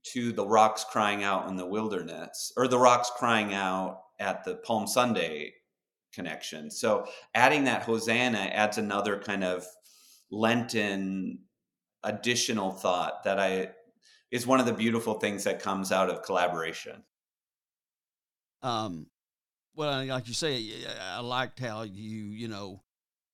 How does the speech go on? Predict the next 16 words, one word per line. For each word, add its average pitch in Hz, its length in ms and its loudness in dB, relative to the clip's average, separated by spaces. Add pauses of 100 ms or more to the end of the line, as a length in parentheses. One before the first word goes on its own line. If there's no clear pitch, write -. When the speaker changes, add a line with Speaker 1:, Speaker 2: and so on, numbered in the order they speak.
(160)
Speaker 2:
focus 160 540 -6
upon 110 400 -8
a 101 60 -10
particular, 113 1080 -10 (760)
um, 95 600 -14 (600)
in 131 140 -4
some 220 240 -4
ways, 110 240 -6
crisis, - 1300 -12 (720)
uh, 98 240 -12
Speaker 1:
Absolutely. 135 520 -6
Speaker 2:
thirst, - 300 -4 (440)
uh, 92 240 -12
hopelessness, 120 1200 -10 (320)
uh, - 320 -20
anger, 104 500 -10